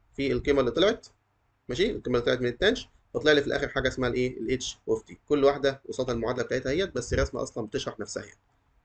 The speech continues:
ماشي؟ طيب ده بقى شكل عام لو انا حطيت لك بقى الستيت اللي هي الاصليه في النص والبريفيس ستيت والايه؟ والنكست ستيت. يبقى انت عندك طبعًا هتطلع لي هنا السي تي ماشي؟ وهتطلع لي هنا الاتش تي فده طبعًا هيخش على الستيت اللي بعدها،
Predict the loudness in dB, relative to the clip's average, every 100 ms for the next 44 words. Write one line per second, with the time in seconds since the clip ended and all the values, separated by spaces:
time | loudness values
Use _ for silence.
0 | -6 -4 -4 -6 _ _ _ _ _ -4
1 | -4 -8 _ _ _ _ _ -20 _ 6
2 | 10 10 10 6 8 10 8 8 6 6
3 | 2 -2 2 2 6 4 4 0 0 4
4 | 6 4 2 0 2 4 2 2 -8 _
5 | -2 2 4 4 2 -4 2 2 2 -6
6 | _ _ _ -2 4 6 6 4 4 2
7 | -4 -10 -10 -12 -12 _ _ _ -4 4
8 | 6 8 6 6 6 4 4 2 0 4
9 | 6 6 4 2 0 2 0 0 _ _
10 | _ _ -6 0 2 4 4 4 4 4
11 | 2 0 0 2 2 -4 _ _ _ _
12 | 0 2 6 6 6 4 0 4 6 6
13 | 4 -4 0 4 6 4 2